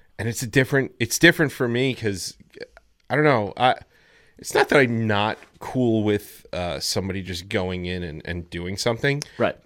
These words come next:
Speaker 1: But I, I, I usually, I ha-, when I wanna get a tattoo, I have a pretty clear vision of this is what I wanna get, and that's that. So
Speaker 2: Yeah.
Speaker 1: a lot of times I'll already have something done.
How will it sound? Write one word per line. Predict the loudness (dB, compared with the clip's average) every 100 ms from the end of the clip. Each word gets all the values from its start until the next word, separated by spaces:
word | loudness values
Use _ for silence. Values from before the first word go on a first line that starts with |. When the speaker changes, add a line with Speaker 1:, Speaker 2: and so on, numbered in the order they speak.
| _
Speaker 1:
But | 8
I, | 8 8
I, | 4 6
I | 4
usually, | 4 -2 -6 -2 2 2 2 4
I | 4
ha-, | 4 -4
when | -2 0
I |
wanna | 0 0
get | 0 -2
a |
tattoo, | 0 -2 -2 -6 -8
I | -6
have | -8 -10
a |
pretty | -16 -12 -10 -10
clear | -12 -8 -6 -6
vision | -4 -6 -6 -8 -12 -12
of | -10 -10 -10 -14 -20 _ _ _ _ _ _ _ _ 0
this | 2 2
is | 2
what | 2
I | 4
wanna | 4 2 2
get, | -2 -4 _ -10
and | -10 -12 _ _
that's | -12 -10 -10
that. | -10 -10 -12 _
So | -2 0 2
Speaker 2:
Yeah. |
Speaker 1:
a | 6
lot | 8 6
of |
times | 2 -2 0
I'll | 0
already | 0 -2 -4
have | -6 -6 -6
something | -6 -8 -8 -10 -8
done. | -8 -8